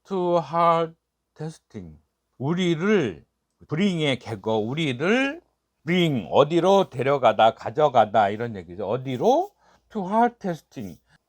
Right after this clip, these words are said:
아주 어려운 시험 쪽으로 우리를 가져가지 말라, 이런 얘기죠. 다 주체는 당신이죠. 하나님께서 give us 뭐뭐, forgive us 뭐뭐, bring us 뭐뭐,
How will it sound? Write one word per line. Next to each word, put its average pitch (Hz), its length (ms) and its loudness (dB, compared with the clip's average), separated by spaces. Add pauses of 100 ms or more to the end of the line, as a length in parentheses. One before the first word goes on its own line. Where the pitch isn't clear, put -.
(120)
아주 123 300 -2
어려운 220 600 6
시험 262 460 0
쪽으로 175 640 0
우리를 147 420 -6
가져가지 113 520 -4
말라, 107 720 0
이런 90 320 -16
얘기죠. 80 520 -20 (640)
다 143 500 4
주체는 175 500 -6
당신이죠. 135 640 -4
하나님께서 165 1040 0 (440)
give 180 400 2
us 127 220 2
뭐뭐, 120 420 -4
forgive 175 720 0
us - 300 -4
뭐뭐, 147 800 -4 (300)
bring 196 560 -2 (120)
us - 280 -16
뭐뭐, 127 720 -2